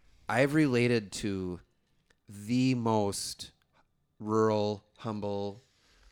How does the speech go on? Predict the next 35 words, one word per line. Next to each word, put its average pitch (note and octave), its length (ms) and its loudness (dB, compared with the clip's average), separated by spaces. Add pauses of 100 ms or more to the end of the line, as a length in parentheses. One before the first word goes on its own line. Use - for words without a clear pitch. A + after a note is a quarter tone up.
(100)
uh, F2 440 -8 (120)
religious A2+ 460 -2
people F2+ 560 -6 (100)
all A#2+ 160 4
my A#2 140 2
life. G2 420 -4 (520)
And A#2 120 -2
so B2+ 120 0
seeing E3+ 400 2
these B2 180 2
people, G2+ 540 -6 (1080)
yeah, D3+ 200 6
it C#3 80 6
wasn't C3+ 320 2
my A#2+ 200 2
town G#2 300 -4
or F#2+ 60 -6
whatever, F#2 400 -6 (240)
but A#2+ 100 -2
I B2 100 0
just B2 260 -4
knew B2 300 -2
'em A#2 100 -4
all. G#2 280 -6 (380)
There's A#2+ 200 -2
that A2+ 200 0
farmer's A2 400 0
prayer G#2 380 0
thing. A#2+ 400 -6 (1120)
Uh, F2+ 440 -2 (320)
we G#2+ 120 -6
could - 140 -4
Google F2+ 280 -4
it. F#2 100 -8 (340)
But A2 360 -4